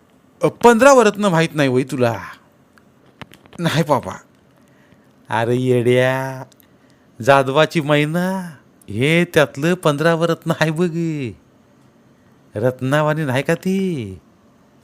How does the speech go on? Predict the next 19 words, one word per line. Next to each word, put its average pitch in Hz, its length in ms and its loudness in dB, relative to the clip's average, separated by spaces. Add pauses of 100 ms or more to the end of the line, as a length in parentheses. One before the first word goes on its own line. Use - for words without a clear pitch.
(540)
"अरे, 135 640 -2 (480)
ती 131 180 -2
रत्न 139 600 -2 (100)
अशी 127 260 -6 (100)
तशी 135 280 -4
तरी 139 120 0
असत्याल, 139 720 0 (840)
पण 123 120 -2
हे 117 360 -2
चालतं 131 520 0
बोलतं 143 320 0
रत्न 147 260 -2
आहे 147 160 0
की." 160 640 -2 (880)
"हं?" 247 320 -2 (1400)
शिरप्या 113 420 -2
भलताच 107 500 -4
खुल्ला 104 260 -6
होता. - 420 -10